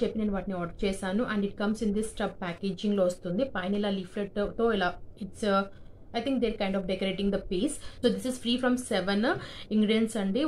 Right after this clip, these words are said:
What are those ingredients అంటే, it is always free from sulfates, alcohol, silicones, parabens, phthalates, zinc and propylene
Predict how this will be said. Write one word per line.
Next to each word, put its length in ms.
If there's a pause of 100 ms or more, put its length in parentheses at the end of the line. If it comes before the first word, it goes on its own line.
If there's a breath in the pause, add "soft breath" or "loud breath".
What 180
are 100
those 180
ingredients 340
అంటే, 200
it 100
is 140
always 300
free 120 (220)
from 120 (120)
sulfates, 600 (320)
alcohol, 480 (160)
silicones, 520 (100)
parabens, 500 (380 loud breath)
phthalates, 540
zinc 200 (140)
and 80 (100)
propylene 420